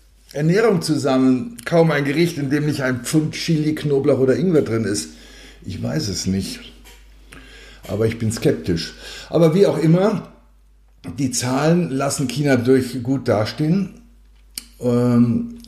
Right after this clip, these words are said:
was natürlich den gemeinen Chinesen auch darin bestärkt, dass es keinen Grund gibt, sich impfen zu lassen. Ja, es werden zwar aktuell gerade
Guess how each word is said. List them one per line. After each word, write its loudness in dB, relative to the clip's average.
was -4
natürlich 0
den 2
gemeinen 2
Chinesen 0
auch -6
darin 0
bestärkt, -4
dass -2
es -2
keinen 2
Grund 0
gibt, -4
sich -6
impfen 2
zu -4
lassen. -4
Ja, 0
es -8
werden 2
zwar 0
aktuell 0
gerade 2